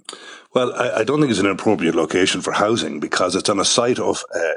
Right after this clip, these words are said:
very historic nineteen fifties built m-, maisonettes that were demolished some years ago. The count-, the site was owned by the council in Sligo,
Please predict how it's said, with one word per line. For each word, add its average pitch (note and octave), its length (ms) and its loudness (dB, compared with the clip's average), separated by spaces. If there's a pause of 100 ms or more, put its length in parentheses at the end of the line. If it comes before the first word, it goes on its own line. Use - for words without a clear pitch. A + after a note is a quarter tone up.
very G#2 220 0
historic F#2 560 0
nineteen F2 340 -4
fifties - 400 -4
built E2 320 -2 (140)
m-, G#2 80 -12 (100)
maisonettes F2 640 0
that D#2+ 120 -6
were - 100 -8
demolished D2+ 440 -2
some D2+ 160 -6
years B2 300 2
ago. - 240 -10
The - 80 -10
count-, F#2+ 260 -2
the - 80 -12
site - 300 0
was D2+ 100 -4
owned D#2+ 240 2
by D2 80 0
the C2 100 -8
council A2+ 440 0
in B2+ 80 -2
Sligo, D#3 480 2